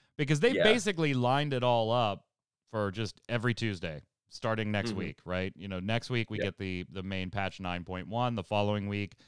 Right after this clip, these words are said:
Speaker 1: we get the normal and, and, uh, heroic versions of the new raid. The following week is Mythic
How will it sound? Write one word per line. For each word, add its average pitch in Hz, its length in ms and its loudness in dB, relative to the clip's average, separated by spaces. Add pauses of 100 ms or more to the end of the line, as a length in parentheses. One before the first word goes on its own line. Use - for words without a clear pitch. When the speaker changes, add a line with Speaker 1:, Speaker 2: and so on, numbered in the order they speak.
(280)
Speaker 1:
we 110 80 -2
get 104 160 2
the 107 100 2
normal 98 460 0
and, 92 140 -6
and, 90 420 -6
uh, 82 320 -6
heroic 98 400 0
versions 90 460 -4
of 82 40 -8
the 87 80 -6
new 85 200 -6
raid. 143 420 0 (240)
The 90 80 -8
following 110 540 0
week 101 200 -4
is 90 280 -4
Mythic 101 500 -2